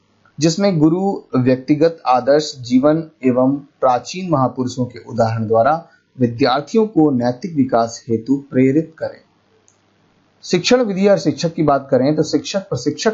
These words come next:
नहीं है, वह तो सहायक एवं पथ प्रदर्शक है। वह केवल ज्ञान ही नहीं देता, बल्कि उस ज्ञान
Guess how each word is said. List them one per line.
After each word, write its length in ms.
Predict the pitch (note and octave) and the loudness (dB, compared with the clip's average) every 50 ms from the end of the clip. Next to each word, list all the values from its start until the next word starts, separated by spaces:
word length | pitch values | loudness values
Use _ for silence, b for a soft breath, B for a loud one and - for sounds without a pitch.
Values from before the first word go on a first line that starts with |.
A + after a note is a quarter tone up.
| G#3+ E3+ | 0 0
नहीं 180 | D3+ D3 D3+ | 2 2 2
है, 300 | C3+ B2 A2 G#2+ A2 G#2+ _ _ _ _ _ _ _ C3 | 2 2 -2 -4 -4 -8 _ _ _ _ _ _ _ 2
वह 240 | D3 D#3+ E3 E3 E3 | 2 2 2 0 -2
तो 200 | F3+ E3+ E3+ F3 | 0 2 2 2
सहायक 600 | E3+ E3+ - D3 B2+ B2 B2+ C3 C#3+ D#3 D#3+ D#3 - - | 0 0 0 0 0 2 0 2 2 0 0 -2 -4 0
एवं 260 | C#3+ C#3 C3 D3+ E3 | 0 2 2 2 0
पथ 200 | D#3+ D#3 _ - | -2 -2 _ -2
प्रदर्शक 600 | C#3+ - - _ D3 C3 A#2+ C3 C3 C3 - F3+ E3+ - - | -2 -2 -2 _ -2 2 2 2 2 2 -2 -4 -4 -4 -6
है। 200 | - - - - _ _ _ _ _ _ _ - | -6 -6 -6 -8 _ _ _ _ _ _ _ -8
वह 200 | C#3 C3 D3 D#3+ | -2 0 0 0
केवल 420 | D#3+ D#3+ - E3+ E3 E3+ F3+ F3+ D#3+ | -2 -2 0 2 2 2 2 0 -2
ज्ञान 340 | B2+ B2+ A#2+ B2 D3 D#3+ | -2 0 0 0 2 0
ही 80 | D#3+ E3+ | 0 2
नहीं 180 | E3 D#3 D#3+ D#3+ | 4 4 4 4
देता, 300 | D#3 D#3+ D#3 - D3 C3+ | 4 2 2 2 0 0
बल्कि 340 | B2 C3 C3 C3 B2+ - | 2 0 0 0 0 0
उस 240 | D#3 C#3+ - C3 A#2+ | -2 -2 -2 -12 -4
ज्ञान 380 | A#2+ B2 B2+ C3+ D3+ E3 E3 | -2 0 0 2 0 -2 -6